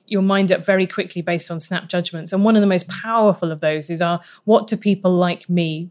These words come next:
think? Like, what does my, you know, what do my lot think?" And it's really, really hard. And one of the things that's quite useful is to try and read stuff without a byline on,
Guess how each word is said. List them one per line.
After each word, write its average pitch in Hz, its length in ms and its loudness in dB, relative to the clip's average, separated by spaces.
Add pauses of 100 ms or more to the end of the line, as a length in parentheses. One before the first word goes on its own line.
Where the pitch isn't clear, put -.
(120)
think? 175 440 -10 (480)
Like, 175 100 -2
what 208 160 2
does 208 160 0
my, 185 200 2
you 175 180 -4
know, 160 160 -6
what 170 160 -2
do 208 80 0
my 190 180 2
lot 175 260 0
think?" - 400 -18 (540)
And 208 140 2
it's 214 180 -2
really, 214 480 2
really 208 380 0
hard. 214 580 -6 (420)
And 214 160 6
one 233 140 8
of 233 80 6
the 220 100 2
things 202 260 2
that's - 120 -10
quite 208 320 2
useful 196 480 0
is 170 140 -2
to 180 100 -10
try 190 280 -2
and 185 280 0 (160)
read 196 380 2 (180)
stuff - 600 -4 (1120)
without 214 340 4
a 196 60 2
byline 175 600 2
on, - 280 -14